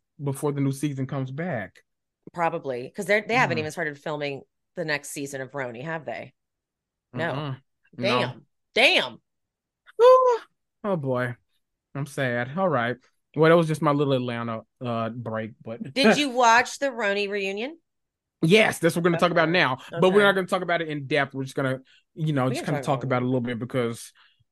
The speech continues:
Speaker 1: obviously we're gonna dive into it on your podcast. But there, there are a couple things I wanted to
Speaker 2: Mm-hmm.
Speaker 1: address.
Speaker 2: Mm-hmm.
Speaker 1: Um, the first one is gonna get me in trouble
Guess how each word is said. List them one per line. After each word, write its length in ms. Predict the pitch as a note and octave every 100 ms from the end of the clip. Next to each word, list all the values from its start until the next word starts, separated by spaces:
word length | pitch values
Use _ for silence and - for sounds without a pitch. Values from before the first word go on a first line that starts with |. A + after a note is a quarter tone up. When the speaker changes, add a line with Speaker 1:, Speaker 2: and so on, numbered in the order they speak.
| _
Speaker 1:
obviously 320 | D3 D3+ C#3+ C3+
we're 100 | C3+
gonna 120 | C3
dive 280 | B2+ B2+ B2
into 180 | B2+
it 60 | B2+
on 120 | A#2
your 120 | B2
podcast. 560 | A#2+ E3 E3 B2 G2+ G#2+
But 100 | D3
there, 180 | D#3+ F#3+
there 140 | F3+
are 40 | B3+
a 40 |
couple 260 | C4 C#4+ A#3+
things 220 | B3 G#3+
I 60 | F3+
wanted 340 | F3+ E3+ D#3
to 280 | D#3+ C3+ C3+ -
Speaker 2:
Mm-hmm. 360 | E3+ F#3 F#3+
Speaker 1:
address. 680 | C#3+ - C#3+ A#2+ G2 - - -
Speaker 2:
Mm-hmm. 800 | G3 G#3+ A#3 C4+ F4+ - _ F3
Speaker 1:
Um, 600 | F3+ F3 E3+ E3 D#3 D#3+ -
the 200 | D#3+ E3
first 380 | - A3 G#3 G3
one 160 | E3
is 100 | D3
gonna 160 | D#3 D3
get 140 | D3
me 100 | C#3
in 60 | C3+
trouble 500 | B2+ C3 G#2 G2+